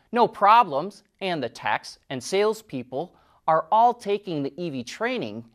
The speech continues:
as it becomes available." Fully Electric says he's owned a Mach-E for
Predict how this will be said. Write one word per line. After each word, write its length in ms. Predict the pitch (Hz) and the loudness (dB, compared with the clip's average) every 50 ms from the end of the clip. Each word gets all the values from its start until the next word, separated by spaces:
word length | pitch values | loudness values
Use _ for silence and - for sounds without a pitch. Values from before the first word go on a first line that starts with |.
| _ _ _ - | _ _ _ -2
as 220 | 135 135 131 - | -2 -2 -2 -4
it 80 | 135 - | -10 -14
becomes 460 | - - - - 113 120 131 127 165 | -14 -14 -10 -8 -6 -6 -6 -4 -6
available." 760 | 170 135 135 139 156 139 131 123 107 113 107 98 92 98 - _ _ _ _ _ _ _ _ _ _ _ _ _ _ | -6 -2 0 0 0 2 0 -2 -2 -4 -6 -6 -8 -10 -14 _ _ _ _ _ _ _ _ _ _ _ _ _ _
Fully 400 | _ _ - 202 190 185 180 165 | _ _ 4 6 6 6 6 4
Electric 500 | 151 135 131 151 160 - - - 123 - | 4 4 4 4 4 2 0 -8 -14 -12
says 460 | - - 139 117 104 123 151 - - _ _ _ | -8 -4 0 0 0 0 -2 -8 -12 _ _ _
he's 380 | _ - - 262 285 277 233 | _ -6 -2 -2 -2 -2 -2
owned 320 | - - 151 156 156 147 135 | -2 -2 0 0 0 0 0
a 60 | 117 | 0
Mach-E 640 | 117 127 139 147 139 139 - - 208 233 240 190 160 | 2 4 4 4 4 2 -2 -6 -8 -6 -4 -6 -6
for 260 | - - - 180 | -6 -4 -4 -4